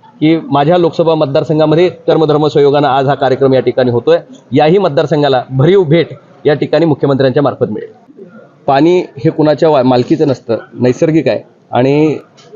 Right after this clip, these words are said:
निसर्गाचा मालक कुणी नाही, तो परमेश्वर आहे. त्यामुळं निश्चितपणे मी या ठिकाणी सांगू इच्छितो की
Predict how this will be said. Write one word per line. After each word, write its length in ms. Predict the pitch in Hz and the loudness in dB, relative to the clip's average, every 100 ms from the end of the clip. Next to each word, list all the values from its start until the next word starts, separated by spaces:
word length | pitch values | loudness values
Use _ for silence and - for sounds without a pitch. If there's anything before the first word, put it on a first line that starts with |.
| - 113 | -12 -2
निसर्गाचा 580 | 131 - 165 165 160 | 0 0 0 0 0
मालक 280 | 165 143 151 | 0 2 0
कुणी 200 | 151 139 | 0 0
नाही, 140 | 120 117 | 2 -2
तो 340 | - _ 147 | -6 _ -4
परमेश्वर 460 | 143 147 143 131 104 | -2 0 0 -2 -4
आहे. 160 | - - - - _ _ - | -8 -20 -20 -20 _ _ -2
त्यामुळं 520 | 143 156 165 170 127 - - | 0 2 2 0 -2 -8 -2
निश्चितपणे 500 | 135 - 202 196 175 | -2 0 -2 0 2
मी 100 | 165 | 2
या 80 | 151 | 0
ठिकाणी 320 | 139 143 139 | -2 -2 -2
सांगू 260 | 135 123 | 0 0
इच्छितो 320 | 113 131 117 147 | -2 -4 -4 -4
की 440 | 147 180 190 - | 0 2 2 0